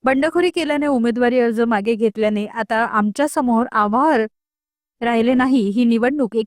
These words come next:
प्रकारे बिनविरोध झाली असल्याचंही सामंत यांनी घोषित केलं.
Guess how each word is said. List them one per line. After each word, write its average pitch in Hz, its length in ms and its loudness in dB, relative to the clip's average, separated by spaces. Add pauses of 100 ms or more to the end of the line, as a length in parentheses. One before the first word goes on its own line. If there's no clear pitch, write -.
प्रकारे 233 340 -2
बिनविरोध 269 560 2
झाली 240 240 0
असल्याचंही 277 640 0
सामंत 277 400 -4
यांनी 240 220 0
घोषित 202 280 -2
केलं. - 340 -14